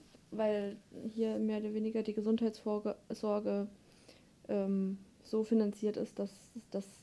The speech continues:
man halt, ähm, also solidarisch. Ich denke, in Amerika oder in Großbritannien ist es ein bisschen anders, ha-, weil du da halt auch zum Beispiel, eigentlich basiert zum Beispiel Breaking Bad darauf, dass du für deine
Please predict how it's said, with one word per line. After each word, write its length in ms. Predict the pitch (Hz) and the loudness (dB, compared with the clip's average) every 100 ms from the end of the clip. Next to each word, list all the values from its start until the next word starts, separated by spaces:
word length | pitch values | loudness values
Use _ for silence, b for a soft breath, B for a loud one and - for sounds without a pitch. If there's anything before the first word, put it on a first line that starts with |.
| - | -10
man 320 | - 202 196 | -2 0 2
halt, 420 | 202 190 185 - - | 4 2 0 -8 -10
ähm, 340 | 190 190 185 - | -6 -4 -4 -6
also 240 | - 190 185 | -4 -4 -2
solidarisch. 720 | 180 180 180 180 202 247 - - - - B B B B B B | -2 -2 0 -2 0 -4 -6 -18 -20 -20 B B B B B B
Ich 60 | - | 2
denke, 240 | 208 214 | 4 6
in 320 | 190 196 196 | 6 4 2
Amerika 640 | - 190 196 208 208 208 196 | 2 0 2 0 -2 -2 0
oder 220 | 202 196 | 2 2
in 260 | 196 202 | 2 2
Großbritannien 680 | 202 214 208 208 214 226 220 | 0 -4 -6 -6 2 4 4
ist 120 | 208 - | 2 -6
es 140 | - | -6
ein 80 | 214 | -6
bisschen 200 | - 214 | -2 0
anders, 440 | 208 226 202 202 | 4 4 4 -2
ha-, 100 | 208 - - b b b b b b b b b - | -8 -8 -20 b b b b b b b b b -8
weil 380 | - 196 196 202 202 - - | 2 4 6 2 -2 -12 -2
du 120 | 226 | 4
da 140 | 220 | 6
halt 300 | 214 196 196 - | 6 4 2 0
auch 260 | 208 202 - | 0 -2 -12
zum 180 | - 208 | -6 0
Beispiel, 640 | 196 190 202 196 190 - - - | 0 0 -2 0 0 -4 -10 2
eigentlich 360 | 214 220 214 | 6 6 2
basiert 380 | - 208 202 240 | 2 4 6 6
zum 120 | 233 | 6
Beispiel 240 | 196 196 190 | 4 4 0
Breaking 440 | 190 185 185 202 | 4 4 4 2
Bad 220 | 180 180 | 4 2
darauf, 380 | 180 170 - 175 | 0 -2 -2 -4
dass 160 | 180 180 | -4 -6
du 100 | 185 | -4
für 100 | 180 | -2
deine 440 | 175 170 170 160 | 0 2 0 -2